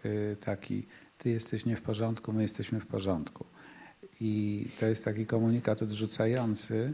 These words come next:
I jeżeli na przykład ta osoba je, y, używając swojej metafory, Jolu, z głodu serca,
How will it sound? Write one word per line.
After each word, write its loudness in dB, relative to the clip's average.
I 2
jeżeli 4
na 2
przykład 2
ta 6
osoba 4
je, 6
y, 0
używając 4
swojej 4
metafory, 2
Jolu, 4
z -4
głodu 6
serca, 0